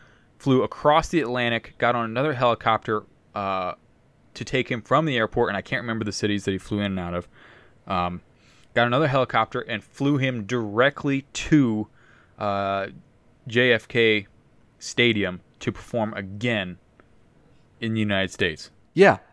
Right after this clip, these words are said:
Speaker 2: and not even, like, perform by himself, but also drummed for Eric Clapton and played for the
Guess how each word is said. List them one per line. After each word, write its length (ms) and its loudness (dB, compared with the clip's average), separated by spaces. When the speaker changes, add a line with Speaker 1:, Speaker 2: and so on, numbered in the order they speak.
Speaker 2:
and 100 -2
not 200 4
even, 200 -4
like, 220 -2
perform 580 0
by 240 4
himself, 720 2
but 120 2
also 640 4
drummed 380 4
for 220 -4
Eric 280 4
Clapton 540 2
and 180 0
played 320 6
for 420 4
the 580 4